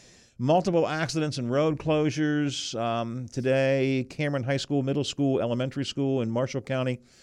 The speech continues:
uh, have closed due to multiple accidents. Part of Route two fifty closed. Now, this was about an hour ago. It's conceivable they might be open, but I will tell you that at least about an hour ago, U S two fifty between Highland Cemetery, Hilltop Lane, and the Cameron High School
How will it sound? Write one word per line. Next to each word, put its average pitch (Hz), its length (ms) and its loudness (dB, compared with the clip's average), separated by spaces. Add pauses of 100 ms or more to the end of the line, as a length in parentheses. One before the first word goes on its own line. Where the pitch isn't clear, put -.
(340)
uh, 107 240 0
have 104 180 -2
closed 139 600 2
due 120 180 -2
to 113 100 0
multiple 113 480 0
accidents. 143 600 -2 (540)
Part 147 280 4
of 117 160 2
Route 135 160 0
two 123 140 0
fifty 139 380 0
closed. 131 540 2
Now, 120 140 0
this 127 180 0
was 147 100 -2
about 139 220 2
an 143 60 0
hour 123 260 4
ago. 110 240 2
It's 113 120 -2
conceivable 123 640 0
they 113 160 0
might 110 200 -2
be 104 140 0
open, 107 280 0
but 104 120 0
I 104 80 2
will 104 100 2
tell 131 240 2
you 120 140 4
that 107 160 4
at 92 60 -4
least 110 160 0
about 113 180 2
an 107 80 -2
hour 123 220 2
ago, 110 260 4 (480)
U 139 220 8
S 127 100 4
two 131 180 2
fifty 139 380 4
between 117 320 0
Highland 127 380 0
Cemetery, 127 640 0 (340)
Hilltop 131 460 2
Lane, 120 220 2
and 113 60 0
the 107 60 -4
Cameron 117 320 -2
High 127 160 -2
School 117 380 0